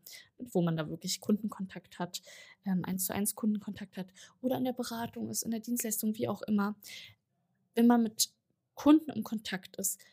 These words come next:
könnte es einfach sein, dass es das ein oder andere Problemchen gibt. Und das gehört dazu und das ist auch vollkommen in Ordnung. Es geht ja nicht darum, dass der Kunde sich ändern muss. Es geht darum, wie du damit umgehst.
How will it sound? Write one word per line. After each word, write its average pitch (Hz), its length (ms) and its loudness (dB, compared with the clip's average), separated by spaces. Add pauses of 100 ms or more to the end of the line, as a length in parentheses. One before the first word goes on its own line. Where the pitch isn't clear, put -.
(260)
könnte 240 300 6
es 220 120 -2
einfach 190 280 -4
sein, 185 240 0
dass 185 160 -4
es - 120 -4
das - 200 -8
ein 190 160 0
oder 196 180 -4
andere 190 220 -4
Problemchen 180 600 -6
gibt. - 180 -14
Und 240 80 0
das 247 180 2
gehört 226 300 2
dazu 190 260 -4
und 208 60 2
das 185 140 0
ist - 120 -2
auch 185 120 -10
vollkommen 170 420 -6
in - 80 -8
Ordnung. - 240 -6
Es - 160 0
geht 190 140 -2
ja 180 100 -2
nicht 175 180 0
darum, 185 220 -2
dass 185 160 -4
der - 160 -6 (420)
Kunde 277 300 8
sich 240 240 2
ändern 226 200 2
muss. 220 140 -2
Es - 140 0
geht - 180 -12
darum, 190 300 -2
wie 190 60 -6
du 185 220 -6 (280)
damit 202 260 0
umgehst. - 640 2